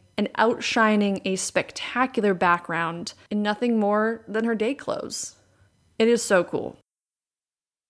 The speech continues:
While these types of portraits, the portrait of Ashley Cooper as Charles the First and the portrait of Napoleon crossing the Alps,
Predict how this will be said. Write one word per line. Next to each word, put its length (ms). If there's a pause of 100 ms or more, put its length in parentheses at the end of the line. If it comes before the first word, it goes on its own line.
(140)
While 180
these 260
types 300
of 120
portraits, 580
the 80
portrait 300
of 80
Ashley 320
Cooper 540
as 140
Charles 300
the 120
First 400
and 160
the 60
portrait 420
of 120
Napoleon 520
crossing 380
the 160
Alps, 500